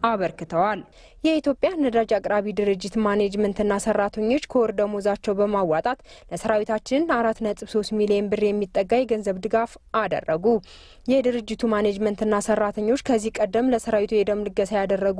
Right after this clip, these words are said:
መሆኑ ተገልጿል። የኢትዮጵያ ዜና አገልግሎት ድርጅት የሚያሳትመውን መጽሔት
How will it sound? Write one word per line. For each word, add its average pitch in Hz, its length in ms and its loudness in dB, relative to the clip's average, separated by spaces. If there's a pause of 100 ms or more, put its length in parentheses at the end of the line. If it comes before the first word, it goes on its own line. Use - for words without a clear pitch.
መሆኑ 202 320 2 (260)
ተገልጿል። 190 720 -2 (460)
የኢትዮጵያ 320 520 0
ዜና 254 280 0
አገልግሎት 208 500 -2
ድርጅት 202 400 0
የሚያሳትመውን 214 800 0
መጽሔት 220 340 2